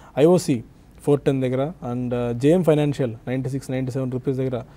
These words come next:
ట్రే-, ఇవాళ వి-, ఆ, హై టచ్ అవ్వడం చూస్తున్నాం. ఎల్ఐసి హౌసింగ్ ఫైనాన్స్ సిక్స్ థర్టీ త్రీ దగ్గర,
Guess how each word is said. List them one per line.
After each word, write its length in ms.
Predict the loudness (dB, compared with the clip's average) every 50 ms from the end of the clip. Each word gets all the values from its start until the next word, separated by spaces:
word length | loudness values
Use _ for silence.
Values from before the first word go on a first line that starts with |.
| -20 -20 -20 -20 -20 -12 -6
ట్రే-, 840 | -2 0 2 2 2 0 -2 -4 -6 -10 -12 -14 -16 -16 -14 -10 -6
ఇవాళ 280 | -4 -2 0 0 0 0 -2 -4 -6 -8 -10 -12 -12 -14 -12
వి-, 380 | -8 -8 -8 -8 -8 -12 -14 -14
ఆ, 320 | -14 -12 -12 -12 -10 -6 -4
హై 100 | -4 -2
టచ్ 220 | -2 -4 -4 -4
అవ్వడం 160 | -4 -6 -4 -6 -6
చూస్తున్నాం. 320 | -8 -8 -8 -6 -4 0
ఎల్ఐసి 240 | 2 2 2 4 2
హౌసింగ్ 260 | 2 2 2 0 -2
ఫైనాన్స్ 280 | -2 -2 -2 -4 -6 -8 -10 -12 -16 -20 -20 -20 -18 -10
సిక్స్ 200 | -8 -8 -8 -6 -6
థర్టీ 220 | -6 -4 -2 -2 -2
త్రీ 240 | 0 0 0 0 0
దగ్గర, 340 | 0 0 0 -2 -2 -4